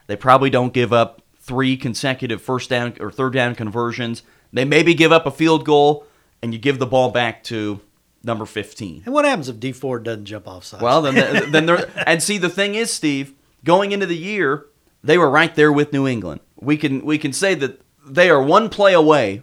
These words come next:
Speaker 1: from beating them.
Speaker 2: Right.
Speaker 1: But you still have to win. The Patriots go out. They add Antonio Brown. The Chiefs need to have their counter punch.
Speaker 2: Right.
Speaker 1: And go get somebody like Jalen Ramsey. Because, have you ever heard people talk about the definition of insanity?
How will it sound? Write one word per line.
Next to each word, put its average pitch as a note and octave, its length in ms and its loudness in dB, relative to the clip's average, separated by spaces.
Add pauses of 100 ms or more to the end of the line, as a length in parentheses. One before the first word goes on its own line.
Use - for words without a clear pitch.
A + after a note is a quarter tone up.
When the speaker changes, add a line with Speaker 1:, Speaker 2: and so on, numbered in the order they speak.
(120)
Speaker 1:
from D3 220 -4
beating A#2 320 -4
them. E2+ 200 -10
Speaker 2:
Right. F#3 260 -2 (180)
Speaker 1:
But D#3 320 2
you A2+ 60 -10
still D3 280 -2
have C#3+ 200 -4
to D3 60 0
win. G#2+ 360 -6 (680)
The G#2+ 80 -16
Patriots C#3 500 -2
go B2+ 220 2
out. B2 340 0 (440)
They A2+ 160 -4
add C3 240 2
Antonio B2+ 520 0
Brown. C3+ 560 0 (320)
The B2+ 100 -8
Chiefs E3+ 300 -4
need E3+ 100 0
to D#3+ 80 2
have D3+ 240 0
their D#3+ 160 2
counter D3+ 360 0
punch. D3+ 560 -6 (120)
Speaker 2:
Right. A#2+ 320 -6
Speaker 1:
And C#3 160 -2
go D#3 120 6
get D#3+ 240 0
somebody C#3+ 380 0
like B2+ 260 -2
Jalen B2+ 320 -4
Ramsey. A#2 360 -4
Because, B2+ 580 0 (540)
have C3+ 140 -6
you D#3 60 4
ever F3 180 2
heard D#3+ 220 0
people B2+ 240 -4
talk C3+ 360 0
about B2+ 200 0
the G2 60 -16
definition A#2+ 580 -4
of A2 120 -4
insanity? A2 680 -8